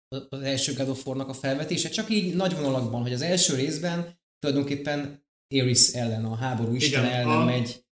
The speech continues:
Speaker 1: Kratos, és az a célja, teljesen mindegy most, hogy megbízzák az istenek, hogy győzze őt le, és vegye át a szerepét.
Speaker 2: Igen.
Speaker 1: Valami ilyesmi, teljesen
Speaker 2: A,
Speaker 1: más a
Speaker 2: hát
Speaker 1: sztori,
Speaker 2: ugye
Speaker 1: de
Speaker 2: amiatt volt ugye az első résznek ugye az alapszó, hogy ugye Kratos ugye egy spártai hadvezér volt, aki ugye Aresnak szentelte az életét, hogy neki fog ugye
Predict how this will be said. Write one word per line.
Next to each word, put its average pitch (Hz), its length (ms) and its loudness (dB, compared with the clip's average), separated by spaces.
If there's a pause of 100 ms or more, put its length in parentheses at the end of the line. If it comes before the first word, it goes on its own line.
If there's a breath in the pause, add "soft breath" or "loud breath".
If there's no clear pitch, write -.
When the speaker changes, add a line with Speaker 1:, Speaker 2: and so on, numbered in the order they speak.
(240)
Speaker 1:
Kratos, 185 600 2
és 123 280 -2
az 131 140 -2
a 120 60 -2
célja, 139 680 0
teljesen 117 380 -4
mindegy 113 220 -2
most, 110 200 -8
hogy 127 100 -6
megbízzák 113 580 -2
az 110 80 -10
istenek, 135 420 -6
hogy 120 140 -6
győzze 117 360 2
őt 113 240 -6
le, 139 100 -2
és 127 140 -2
vegye 123 200 -2
át 117 180 -6
a 113 40 -10
szerepét. 113 680 -8
Speaker 2:
Igen. 127 260 0
Speaker 1:
Valami 135 280 4
ilyesmi, 165 480 2
teljesen 131 400 2
Speaker 2:
A, 120 40 2
Speaker 1:
más 123 220 0
a - 40 2
Speaker 2:
hát - 80 4
Speaker 1:
sztori, - 180 2
Speaker 2:
ugye 226 80 8
Speaker 1:
de - 80 4
Speaker 2:
amiatt 180 420 2
volt 175 320 -2
ugye 156 180 0
az 147 260 0
első 156 400 0
résznek 143 280 2
ugye 135 100 -4
az 131 100 0
alapszó, 143 340 0
hogy 135 140 -2
ugye 131 300 -2
Kratos 131 320 -4
ugye 123 180 -4
egy 120 80 -6
spártai 131 540 -4
hadvezér 143 540 -2
volt, 135 160 -6
aki 131 180 -6
ugye 127 160 -2
Aresnak 127 560 -2
szentelte 120 580 -4
az 110 140 -2
életét, 151 400 -4
hogy 131 140 -8
neki 131 240 -6
fog 117 200 -10
ugye 117 360 -6